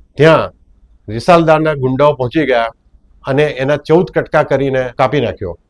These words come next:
રાજુ રિસાલદારના એક ખાસ માણસ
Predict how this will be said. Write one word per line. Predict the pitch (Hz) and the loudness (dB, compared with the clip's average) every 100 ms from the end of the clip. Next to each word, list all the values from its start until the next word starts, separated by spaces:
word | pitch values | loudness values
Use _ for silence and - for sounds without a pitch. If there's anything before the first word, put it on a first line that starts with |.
| _ _ _ _ _ _ _ _ _ _ _ _ _ _ _ - | _ _ _ _ _ _ _ _ _ _ _ _ _ _ _ -2
રાજુ | 135 156 202 | 0 6 6
રિસાલદારના | 190 196 185 180 185 | 6 4 4 4 2
એક | 170 175 - _ _ | 0 -2 -8 _ _
ખાસ | 151 165 156 | 2 2 2
માણસ | 156 160 | -2 -2